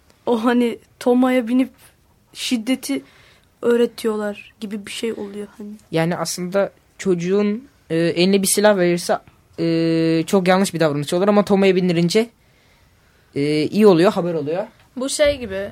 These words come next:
Speaker 3: eline silah ver, al adamı öldür demek gibi.
Speaker 1: Yani.
Speaker 2: Evet. E, burada komik olaylardan yine bir tanesi iki yaşında bilirkişi, e, konusu var. Çocuk iki yaşında ve bilirkişi oluyor bir davada.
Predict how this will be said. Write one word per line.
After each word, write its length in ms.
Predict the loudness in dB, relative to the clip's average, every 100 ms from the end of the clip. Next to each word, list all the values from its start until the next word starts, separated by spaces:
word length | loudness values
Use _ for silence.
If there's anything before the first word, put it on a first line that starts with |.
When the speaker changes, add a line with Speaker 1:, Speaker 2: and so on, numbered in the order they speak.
| -10
Speaker 3:
eline 280 | -8 -4 -4
silah 380 | -6 -6 -4 -2
ver, 240 | -2 -4 -4
al 160 | -4 -2
adamı 320 | -4 -4 -4
öldür 400 | -4 -6 -10 -12 -12
demek 300 | -12 -12 -14
gibi. 160 | -18 -16 -12 -8
Speaker 1:
Yani. 240 | -6 -6 -10 _ _ _ -20
Speaker 2:
Evet. 120 | -20 -20 _ _ -20 -20 _ _ _ -20 -18 -18 -18 -20 -20 -20 -20 -20 -20 -20 -12 -6
E, 480 | -4 -2 -2 -2 -2
burada 300 | -4 0 0 0
komik 280 | -4 -6 -4
olaylardan 480 | -2 -2 -2 -2 -4
yine 240 | -4 -8
bir 40 | -8
tanesi 520 | -8 -8 -8 -4 -4 -6 _ _
iki 240 | -18 -6 -2
yaşında 400 | 0 2 2 2
bilirkişi, 520 | 0 -2 -4 -6 -6 _ _ _ _ _ _ _
e, 60 | -14 -12 -10 -10 -10 -10 -10 -12 _ _ _ -12
konusu 360 | -8 -8 -8 -4
var. 200 | -4 -4 _ _ _ _ _ -10
Çocuk 260 | -10 -8
iki 180 | -10 -4
yaşında 320 | -2 -2 0
ve 140 | 2 4
bilirkişi 400 | 4 4 2 4
oluyor 240 | 4 2
bir 80 | 0
davada. 480 | 0 2 2 0